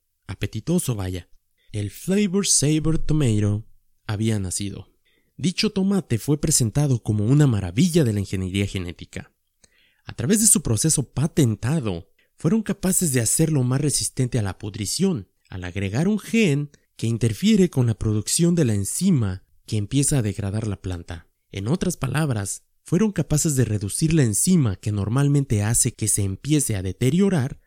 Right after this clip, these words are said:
y dar como resultado el ablandamiento. Esta enzima que fueron capaz de corregir, como ellos lo decían, ahora hacía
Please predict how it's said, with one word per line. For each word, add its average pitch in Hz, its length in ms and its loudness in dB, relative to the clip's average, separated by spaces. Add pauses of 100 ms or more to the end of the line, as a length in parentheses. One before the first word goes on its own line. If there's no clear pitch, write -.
(120)
y 110 200 -8
dar 151 260 -2
como 180 220 2
resultado 123 480 -2
el 107 80 0
ablandamiento. 107 800 -2 (260)
Esta 190 500 2
enzima 123 680 2 (640)
que - 120 -6
fueron 147 300 2
capaz 107 720 -4 (140)
de 95 760 -2
corregir, 160 680 -2
como 135 240 0
ellos 131 300 -2
lo 110 140 -2
decían, 196 440 -2 (420)
ahora 180 360 0
hacía 180 640 0